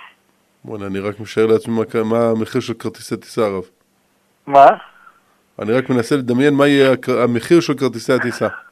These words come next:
Speaker 2: לא, כל המטוסים בעולם יהיו מגויסים לסיפור הזה.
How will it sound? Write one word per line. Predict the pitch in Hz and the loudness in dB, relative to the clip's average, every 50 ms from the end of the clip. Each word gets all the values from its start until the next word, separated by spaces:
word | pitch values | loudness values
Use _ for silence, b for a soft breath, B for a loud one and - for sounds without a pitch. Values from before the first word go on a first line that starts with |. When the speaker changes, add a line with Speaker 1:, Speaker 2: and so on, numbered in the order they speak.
| _ _ _ _ _ - | _ _ _ _ _ -4
Speaker 2:
לא, | 214 226 247 247 247 247 262 262 262 - | 2 4 6 8 8 8 8 8 6 6
כל | - - 240 247 | 6 4 4 4
המטוסים | 262 233 214 - - 240 233 | 2 0 -2 0 0 2 6
בעולם | 233 226 214 208 196 208 233 247 254 240 | 6 8 8 8 8 8 8 8 6 6
יהיו | 214 208 190 | 6 4 4
מגויסים | 190 180 170 170 160 151 - 185 175 170 | 4 6 6 6 6 6 4 0 0 0
לסיפור | - - - - 180 170 151 | -4 -4 2 4 4 4 4
הזה. | 120 101 | 0 -4